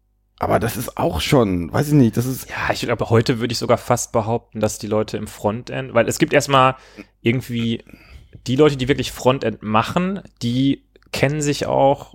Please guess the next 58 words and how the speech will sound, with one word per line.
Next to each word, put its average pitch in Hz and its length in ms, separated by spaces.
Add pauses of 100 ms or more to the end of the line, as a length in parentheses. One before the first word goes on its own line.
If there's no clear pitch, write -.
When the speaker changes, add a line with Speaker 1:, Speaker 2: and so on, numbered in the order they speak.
(120)
Speaker 2:
also 107 260
die, 107 120
mit 113 160
denen 107 120
ich 107 80
zusammentreffe, 117 800 (360)
die - 80
kennen 131 180
sich 127 100
da 131 100
viel, 139 600 (260)
also 127 120
es - 40
gibt 151 140
viel 185 160
mehr 180 100
Leute, 143 220
die 127 40
sagen, 127 200
ich 127 100
bin 120 200
Back-, - 220
Backend-Entwickler, 123 800
als 117 140
Leute, 117 160
die 113 40
sagen, 107 180
ich 107 80
bin 104 100
Frontend-Entwickler. 117 760 (300)
Und 110 140
die 120 60
Leute, 117 180
die 113 80
Frontend-Entwickler 110 680
sind, 113 160
kennen 123 180
sich 117 80
in 110 80
der 113 100
Regel 120 160
mit 113 160
dem, 120 120
was 120 160
sie 110 80
tun, 120 500
sehr 117 180
viel 127 120
besser 123 260
aus, 113 180
als 107 160
viele 123 160
Leute, 113 320
die 113 80
sagen, 110 180
ich 107 120
bin 107 100
Backend-Entwickler. 92 640